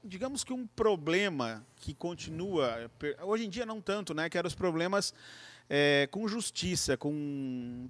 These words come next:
cara, com funcionários que iriam, iam trabalhar e botava rádio na justiça. Então eu achei uma lacuna nesse mercado,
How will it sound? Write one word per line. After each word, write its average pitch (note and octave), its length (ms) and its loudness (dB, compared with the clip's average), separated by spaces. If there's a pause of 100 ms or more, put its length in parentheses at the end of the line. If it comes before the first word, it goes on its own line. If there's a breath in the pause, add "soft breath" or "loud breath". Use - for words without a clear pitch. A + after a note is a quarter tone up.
(320)
cara, A3 300 4
com - 140 -2
funcionários G#3 680 2
que - 120 -8
iriam, F3+ 440 -4
iam F3+ 240 -2
trabalhar D#3+ 520 6
e E3+ 40 2
botava D#3 320 0
rádio D#3+ 260 2
na D3+ 40 0
justiça. E3 420 -8
Então G#3 180 -8
eu A3+ 140 -4
achei G#3+ 180 -6
uma A3 120 -4
lacuna G3+ 420 -4
nesse D#3 240 -8
mercado, D3+ 480 4